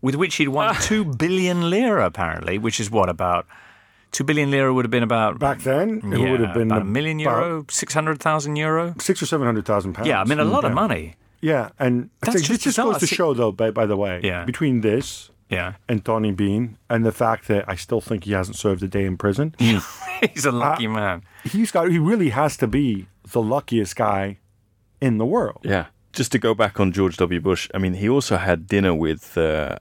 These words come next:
Speaker 2: um, the, the, the Prime Minister of Japan at the time.
Speaker 1: Oh, really?
Speaker 2: After, after signing Nakata.
Speaker 1: Oh, okay, right.
Speaker 2: And because he was such a success. And again, one of the things that makes you think twice about Gauchi, Perugia's kit was made by a company
Speaker 1: Yeah.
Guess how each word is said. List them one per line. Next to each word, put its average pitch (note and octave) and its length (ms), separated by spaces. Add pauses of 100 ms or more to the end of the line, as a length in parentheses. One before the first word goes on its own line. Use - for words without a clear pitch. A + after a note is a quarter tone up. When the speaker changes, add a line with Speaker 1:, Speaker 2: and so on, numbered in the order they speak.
Speaker 2:
um, D2+ 420 (100)
the, - 140
the, - 140 (200)
the A2 60
Prime - 240
Minister - 240
of - 60
Japan A#2 420
at D2 100
the C#2+ 80
time. - 320
Speaker 1:
Oh, F#3+ 80
really? G3 160
Speaker 2:
After, G#2 300
after A2 240
signing G#2 440
Nakata. F#2+ 480
Speaker 1:
Oh, G#3 100
okay, F#3 240
right. A2+ 260 (120)
Speaker 2:
And F#2+ 200
because G2+ 220
he G#2+ 60
was G2 120
such - 140 (100)
a - 20
success. - 580
And A#2+ 80
again, G3 380 (600)
one F#3 120
of F#3+ 60
the - 40
things F#3 120
that D3+ 140
makes C#3+ 240
you - 20
think C3+ 160
twice C#3+ 320
about F#2 220
Gauchi, E2+ 480 (220)
Perugia's E3 340
kit - 260
was F#2 160
made A2+ 380
by F#2+ 160
a F2 40
company G#2 340
Speaker 1:
Yeah. F2+ 60